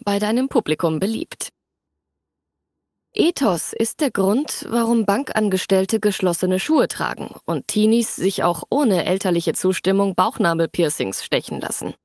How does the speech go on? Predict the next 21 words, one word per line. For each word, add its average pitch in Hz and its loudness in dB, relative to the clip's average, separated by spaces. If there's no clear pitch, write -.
Denn 302 4
wir 330 4
Menschen 247 0
passen 233 0
uns 262 0
unserem 214 2
direkten 233 0
sozialen 196 2
Umfeld 170 -2
an, 165 -2
egal 190 2
ob - -4
in 151 0
der 104 -2
Kneipe, 226 0
im 302 0
Büro 180 2
oder 185 0
auf 135 -6
dem 240 -2
Schulhof. - -4